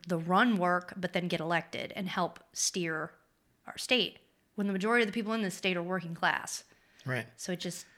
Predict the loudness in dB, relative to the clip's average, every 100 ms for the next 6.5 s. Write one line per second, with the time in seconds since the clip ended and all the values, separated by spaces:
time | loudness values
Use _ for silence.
0 | _ _ -6 -4 -4 -12 _ _ _ _
1 | _ _ -20 _ -2 -2 -2 -10 -6 -2
2 | -2 -4 _ -20 -20 -8 -4 0 10 10
3 | 10 4 0 -2 0 0 0 0 -2 -4
4 | -2 -2 -2 0 6 6 6 0 2 4
5 | 4 8 6 6 -2 -2 -2 -2 -2 2
6 | 2 4 2 2 -4